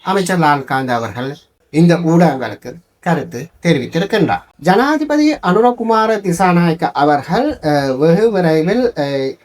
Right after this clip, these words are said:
யாழ் குடா நாட்டிற்கு ஒரு விஜயம் மேற்கொள்ள உள்ளதாக, அஹ், அமைச்சர் சந்திரசேகரன் அவர்கள் தகவல் வெளியிட்டிருக்கின்றார்.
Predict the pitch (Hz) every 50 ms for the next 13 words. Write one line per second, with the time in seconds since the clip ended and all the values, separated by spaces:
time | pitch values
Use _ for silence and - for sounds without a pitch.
0 | _ _ _ - 143 165 170 202 233 240 240 - 190 180 180 175 170 160 151 143
1 | 139 131 - - 139 135 - _ _ - 165 175 220 220 - - 151 156 156 147
2 | 165 185 202 262 262 262 240 202 180 170 170 - 160 151 151 143 - - 135 135
3 | 139 135 135 131 120 117 110 - - 123 131 - - - - - - _ _ _
4 | _ - 143 147 143 139 - 156 175 214 214 196 - 214 202 - - - 208 254
5 | 269 269 254 - 175 175 160 151 139 135 131 127 123 123 120 - 135 147 131 -
6 | - - - - - 156 143 131 123 117 143 180 185 156 147 135 127 - 160 170
7 | 175 165 135 120 107 98 92